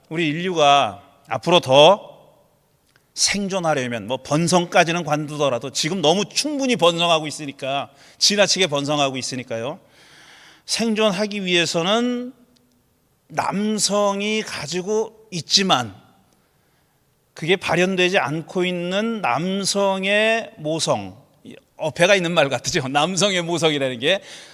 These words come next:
서로 논리적으로 모순인 것 같지만 그렇지 않다는 겁니다. 남성이 가지고 있는 모성을 찾아내야 된-, 된다, 이렇게 말씀드렸습니다.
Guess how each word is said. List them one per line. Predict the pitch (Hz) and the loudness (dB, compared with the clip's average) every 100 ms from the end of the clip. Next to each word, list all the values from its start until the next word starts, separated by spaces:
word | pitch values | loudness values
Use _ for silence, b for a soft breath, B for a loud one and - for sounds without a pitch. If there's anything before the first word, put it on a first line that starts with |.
| B | B
서로 | - 208 214 190 - - | 0 2 2 0 -6 -4
논리적으로 | 170 202 202 202 180 | 0 2 2 2 2
모순인 | 160 175 190 180 | 0 -2 0 6
것 | |
같지만 | 170 160 160 196 196 | 6 6 0 -2 -2
그렇지 | 170 170 175 | -4 -2 -2
않다는 | 147 156 143 | -2 -4 -4
겁니다. | 131 127 | -6 -6
남성이 | 131 156 190 175 196 202 180 | -2 -2 -2 -4 -2 -2 -2
가지고 | 165 165 175 | -2 -2 -6
있는 | 190 175 | -8 -6
모성을 | 156 165 175 175 165 185 202 214 214 b b b | -4 -4 -2 -4 -2 -4 -4 -6 -12 b b b
찾아내야 | - 202 214 196 170 143 | -8 -4 -2 2 2 2
된-, | 127 117 - _ _ _ | 0 -8 -16 _ _ _
된다, | 143 131 120 | -6 -2 0
이렇게 | 139 160 - | 0 -2 -2
말씀드렸습니다. | 165 127 135 123 117 - 107 - - | -2 -2 -4 -6 -6 -8 -12 -16 -20